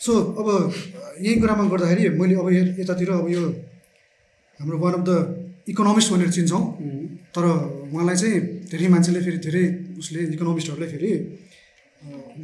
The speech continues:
Speaker 1: one of the great investor भन्ने चिन्ने गर्छन्, हाम्रो जन मेनार्ड किन्स।
Speaker 2: किन्स, अँ।
Speaker 1: हजुर।
Speaker 2: मैले इकोनोमिस्ट, है?
Speaker 1: हजुर।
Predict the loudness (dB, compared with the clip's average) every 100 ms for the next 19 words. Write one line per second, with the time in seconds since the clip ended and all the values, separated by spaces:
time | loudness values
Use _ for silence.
0 | -2 2 2 2 2 2 2 2 2 2
1 | 2 0 -4 -4 -4 -2 -4 -4 -4 -2
2 | -4 -4 -10 -18 _ -10 -2 2 2 4
3 | 4 4 2 -2 -4 0 0 -2 -4 -8
4 | -10 -16 -16 -14 -16 -20 -16 -10 -8 -8
5 | -8 -12 -14 -16 -16 -10 -8 -6